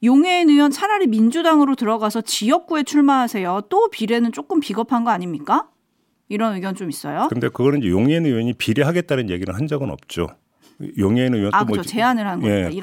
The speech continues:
Speaker 2: 그,
Speaker 1: 방을
Speaker 2: 그 컨트레에서
Speaker 1: 만들자.
Speaker 2: 제안을 한 거고 본인은 지역구로 나갈 수도 있는 거고요. 네.
Speaker 1: 네, 그리고 또 정치 개혁을 하려면 국회 개원 때부터 의원 정수 확대 또는 축소,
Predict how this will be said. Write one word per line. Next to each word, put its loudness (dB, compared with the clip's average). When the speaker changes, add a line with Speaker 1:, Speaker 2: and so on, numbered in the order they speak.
Speaker 2:
그, 2
Speaker 1:
방을 -4
Speaker 2:
그 -10
컨트레에서 0
Speaker 1:
만들자. -8
Speaker 2:
제안을 -2
한 -4
거고 -2
본인은 -4
지역구로 -6
나갈 -4
수도 -14
있는 -6
거고요. -8
네. -14
Speaker 1:
네, -2
그리고 0
또 -2
정치 2
개혁을 4
하려면 2
국회 -2
개원 0
때부터 -2
의원 2
정수 -2
확대 -6
또는 4
축소, 0